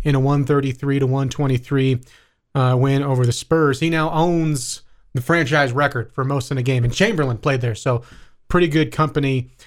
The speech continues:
uh, to be in. But you also had Karl Anthony Towns,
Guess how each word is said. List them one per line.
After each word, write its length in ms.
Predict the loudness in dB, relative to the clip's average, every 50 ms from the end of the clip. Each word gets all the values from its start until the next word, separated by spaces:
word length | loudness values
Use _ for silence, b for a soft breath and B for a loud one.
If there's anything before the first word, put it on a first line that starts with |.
| b b _ _ -2
uh, 160 | 0 0 0
to 120 | 0 -2 -2
be 280 | 2 2 4 4 4
in. 240 | 2 2 0 -2 -2
But 200 | -2 -2 -2 0
you 120 | 2 2
also 340 | 2 2 0 0 0 0 0
had 420 | 2 2 0 0 0 -2 -2 -4 b b b b b b -6
Karl 320 | -2 0 0 0 0 0 -2
Anthony 420 | -4 -4 -4 -2 -2 -2 -2 -2
Towns, 880 | -2 -2 0 0 2 2 2 0 0 0 0 -2 -2 -4 -6 -10 -16